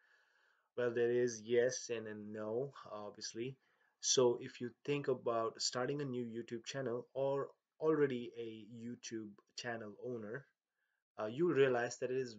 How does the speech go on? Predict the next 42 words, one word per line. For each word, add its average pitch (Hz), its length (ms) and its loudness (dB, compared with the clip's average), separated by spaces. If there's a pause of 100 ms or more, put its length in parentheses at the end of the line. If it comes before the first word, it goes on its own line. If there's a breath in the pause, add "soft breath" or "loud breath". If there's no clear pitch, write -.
(100)
very 127 320 -2 (100)
hard 107 380 -2 (160)
to 120 80 -8
make 113 320 -6
videos, 98 520 -4
edit 120 240 -8
them, 113 340 -4 (180)
properly 101 420 -6
publish 135 380 -4
them, 127 400 -4 (120)
you 127 100 -8
know, 110 260 -8
do 120 120 2
all 110 120 0
the 101 80 -10
thumbnails 120 560 -2
and 113 100 -6
stuff 123 260 -2
like 120 200 -2
that, 117 240 2 (640 soft breath)
while 117 140 2
making 127 340 -2
sure 123 200 0
you're 113 140 -2
doing 113 260 -4 (100)
all 151 220 0
the 143 80 4
right 113 260 0
things, - 460 -16 (640)
um, 101 380 -6
on 104 100 -10
getting 107 340 -6
more 107 140 -4
subscribers, 107 920 -4 (120)
more 117 220 -6
views, 113 580 -10 (440)
uh, 101 140 -6 (100)
and 113 160 -8
not 123 200 -2
infringing 127 760 -4
on 110 180 -10 (100)
anybody's, 117 680 -4